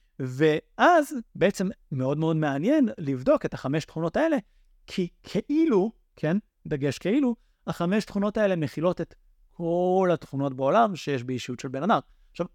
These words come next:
כמובן שברגע שאני מכליל את כל התכונות האפשריות על, על בן אדם לחמש תכונות מרכזיות, אז כמובן שמה אני מאבד? אני מאבד דיוק, נכון? כי יכול להיות שבתוך התכונה, לא יודע מה, נחמדות,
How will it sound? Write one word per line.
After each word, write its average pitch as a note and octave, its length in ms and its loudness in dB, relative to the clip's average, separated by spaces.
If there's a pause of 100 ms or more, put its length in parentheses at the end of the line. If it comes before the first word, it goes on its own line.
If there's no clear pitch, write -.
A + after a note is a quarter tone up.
(160)
כמובן F#3 500 2
שברגע E3+ 360 -2
שאני - 640 -6
מכליל F#3+ 480 0
את - 100 -4
כל G3+ 180 0
התכונות F3 340 -4
האפשריות D3+ 400 -2
על, C3+ 120 -4 (120)
על D3 100 -4
בן C3 120 -2
אדם C#3+ 220 2 (340)
לחמש C#3 420 -2
תכונות E3 420 -2
מרכזיות, E3+ 520 0
אז C#3 100 -10
כמובן D3+ 320 -2
שמה D#3 220 0
אני E3+ 100 0
מאבד? C#3 400 2 (120)
אני B2 80 -4
מאבד B2+ 260 -4
דיוק, C#3 280 -2 (400)
נכון? F#3 260 0 (440)
כי D3+ 200 0 (280)
יכול F#3+ 160 2
להיות G3+ 100 2
שבתוך E3+ 360 0
התכונה, D#3 540 -2
לא D#3 100 -2
יודע D#3 220 0
מה, B2+ 220 -2 (440)
נחמדות, E3 840 0